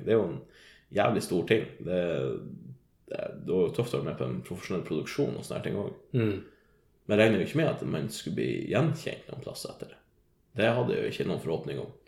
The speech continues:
Speaker 2: Men hvordan ble det med hun, Mika?
Speaker 1: Hva tenker du på?
Speaker 2: Har hun vært med noe
Speaker 1: Ja,
Speaker 2: etterpå?
Speaker 1: hun har jo også vært med på en, eh, hun var jo faen med på Lindmo.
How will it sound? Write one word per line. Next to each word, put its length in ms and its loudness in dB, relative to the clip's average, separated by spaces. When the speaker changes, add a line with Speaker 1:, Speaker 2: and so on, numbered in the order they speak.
Speaker 2:
Men 120 4
hvordan 260 4
ble 140 8
det 120 8
med 220 8
hun, 320 6
Mika? 300 2
Speaker 1:
Hva 120 4
tenker 180 0
du 80 -4
på? 60 -6
Speaker 2:
Har 120 10
hun 160 10
vært 240 4
med 500 2
noe 280 -4
Speaker 1:
Ja, 140 10
Speaker 2:
etterpå? 240 0
Speaker 1:
hun 100 8
har 140 10
jo 80 10
også 160 8
vært 180 0
med 160 0
på 80 -2
en, 180 -4
eh, 240 -2
hun 300 6
var 180 6
jo 80 4
faen 240 0
med 140 -2
på 100 0
Lindmo. 520 4